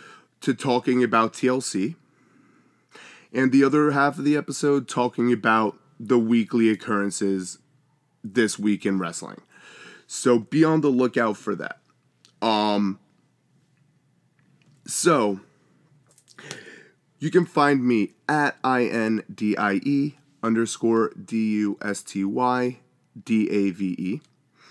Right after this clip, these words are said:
You can find the show at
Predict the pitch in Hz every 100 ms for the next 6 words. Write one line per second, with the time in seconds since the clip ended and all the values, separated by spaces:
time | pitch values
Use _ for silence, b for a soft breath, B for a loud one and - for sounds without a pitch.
0 | b b 113 135 131 139 135 139 131 _
1 | _ - 113 143 - - 156 110 82 -
2 | _ _ _ _ _ _ _ _ - 139
3 | 117 -